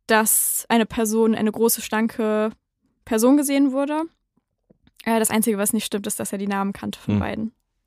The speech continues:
Speaker 1: Ja.
Speaker 2: Ja.
Speaker 1: Also besonders
Speaker 2: Also,
Speaker 1: von James.
Speaker 2: wenn du, wenn du jetzt im Nachhinein einen Score geben würdest, eins
Speaker 1: Mhm.
Speaker 2: bis zehn, schon so ein
Speaker 1: Schon eine acht.
Speaker 2: schon oben, ne?
Speaker 1: Ja.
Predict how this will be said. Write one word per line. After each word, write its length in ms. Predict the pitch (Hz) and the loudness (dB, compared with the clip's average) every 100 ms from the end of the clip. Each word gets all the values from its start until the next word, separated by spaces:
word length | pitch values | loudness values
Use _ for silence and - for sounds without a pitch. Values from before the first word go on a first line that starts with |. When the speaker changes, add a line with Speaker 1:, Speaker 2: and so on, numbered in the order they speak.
| _ - - | _ -16 -4
Speaker 1:
Ja. 60 | 104 | -2
Speaker 2:
Ja. 240 | 92 110 _ _ _ _ | -2 -4 _ _ _ _
Speaker 1:
Also 120 | 208 202 | -10 -4
besonders 320 | 208 208 202 | -2 -2 0
Speaker 2:
Also, 60 | - | 0
Speaker 1:
von 80 | |
James. 400 | - - 226 - - | 0 -2 -6 -10 -2
Speaker 2:
wenn 140 | 113 | 0
du, 240 | 104 98 101 | 0 -2 -2
wenn 140 | 101 | -2
du 60 | 98 | 0
jetzt 280 | 104 - 69 | -2 -4 -4
im 140 | 90 | -2
Nachhinein 400 | 95 95 98 92 | -2 -2 -2 -2
einen 180 | 85 90 | -2 -4
Score 460 | - - 95 104 104 | -6 -2 2 2 0
geben 340 | 107 101 98 | -2 -2 -2
würdest, 320 | 104 101 - | -4 -2 0
eins 200 | 107 202 | 0 0
Speaker 1:
Mhm. 40 | 202 | -4
Speaker 2:
bis 180 | - | -6
zehn, 460 | - 104 104 101 95 _ _ _ _ _ | -6 -4 -2 -4 -6 _ _ _ _ _
schon 220 | - 104 | -6 -4
so 140 | 98 92 | -4 -4
ein 200 | 80 85 _ _ - | -6 -10 _ _ -4
Speaker 1:
Schon 120 | 240 | -2
eine 140 | 240 | 0
acht. 380 | - 190 - - _ | -2 -8 -12 -20 _
Speaker 2:
schon 260 | - 92 | -10 -6
oben, 380 | 62 90 87 80 - | -4 -4 -4 -6 -8
ne? 120 | 85 | -8
Speaker 1:
Ja. 120 | 196 | -6